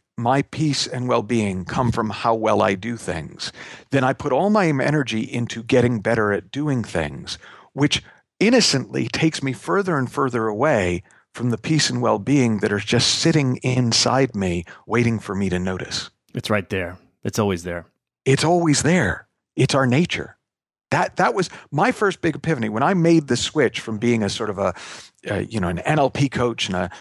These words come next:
Speaker 1: traditional performance coach to, to doing the work that I do now with the Inside Out Understanding.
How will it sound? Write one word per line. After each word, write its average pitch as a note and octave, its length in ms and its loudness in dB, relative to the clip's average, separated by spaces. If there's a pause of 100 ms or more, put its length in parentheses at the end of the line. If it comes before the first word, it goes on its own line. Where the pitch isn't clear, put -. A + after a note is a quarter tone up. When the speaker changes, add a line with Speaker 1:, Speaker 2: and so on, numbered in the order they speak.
(100)
Speaker 1:
traditional C#3+ 400 0
performance C3+ 640 -2
coach - 480 -4 (300)
to, A2 140 0 (160)
to G#2+ 120 -8
doing C3+ 280 0
the A#2 60 2
work A2 280 0
that G#2 100 2
I G2+ 100 4
do G2 220 -2
now A2 320 2
with F#2 160 -8
the F#2+ 80 -2
Inside G2 280 0
Out F#2+ 140 0
Understanding. G2 720 0